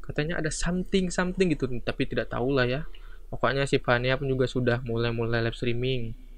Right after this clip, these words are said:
Channel siapa lagi yang sering-sering live streaming gitu main Growtopia?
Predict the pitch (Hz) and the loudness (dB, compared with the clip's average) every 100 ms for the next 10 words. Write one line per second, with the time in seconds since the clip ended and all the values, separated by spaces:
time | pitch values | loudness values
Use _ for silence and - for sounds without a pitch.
0 | - - - - - - 147 156 202 226 | -16 -14 -14 -12 -10 0 0 4 4 8
1 | 196 139 127 120 127 123 127 120 - 127 | 6 6 4 2 0 -2 -2 -4 0 0
2 | 120 117 117 113 113 113 110 117 120 110 | 0 0 0 -2 0 0 0 0 -2 -4